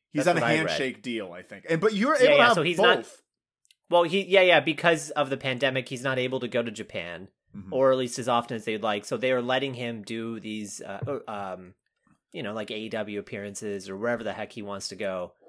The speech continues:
Speaker 2: uh, as
Speaker 1: Mm-hmm.
Speaker 2: long as they get, like, the first, first dibs, and they can't, like, he can't sign on to a major promotion or something like that. I don't know. There's, like, but he, I think he signed to New Japan.
Speaker 1: Mm-hmm.
Speaker 2: Have you read any of that stuff?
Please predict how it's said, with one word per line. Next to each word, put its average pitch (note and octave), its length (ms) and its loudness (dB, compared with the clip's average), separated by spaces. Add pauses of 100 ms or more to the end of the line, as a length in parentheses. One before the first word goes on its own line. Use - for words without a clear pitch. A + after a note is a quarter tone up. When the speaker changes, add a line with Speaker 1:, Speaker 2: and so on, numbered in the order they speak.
(140)
Speaker 2:
uh, G#2 360 -4
as A#2+ 80 -4
Speaker 1:
Mm-hmm. D3 80 2
Speaker 2:
long B2+ 100 0
as A#2 80 -6
they A2+ 140 -2
get, A#2 160 -4
like, G2 160 -6
the A2+ 80 -10
first, - 400 -10
first G#2+ 260 -6
dibs, F#2 560 -8
and G2 180 -8
they G2+ 100 -10
can't, A#2+ 260 -10
like, G2 340 -10 (380)
he C3+ 80 -6
can't C3 280 -4
sign C#3 300 -2
on C3 260 -4
to C#3 140 -6
a A2 60 -4
major A#2 260 -6
promotion C#3+ 460 -6
or D3 60 -6
something D3+ 340 -8
like D3 140 -8
that. D3+ 340 -2
I D#3 40 -4
don't E3 100 0
know. D3+ 80 0
There's, C3+ 200 -2
like, B2 260 0
but D3+ 200 0
he, E3+ 160 -6
I D3+ 80 0
think A#3+ 260 -6
he F#3+ 140 -8
signed C3+ 320 -8
to A2 240 -6
New A#2 100 -8
Japan. - 460 -16 (400)
Speaker 1:
Mm-hmm. F#2+ 220 -14
Speaker 2:
Have - 680 -20
you B2+ 80 -8
read B2+ 120 -2
any B2+ 120 -4
of B2+ 60 -6
that B2 180 -4
stuff? C3 260 -6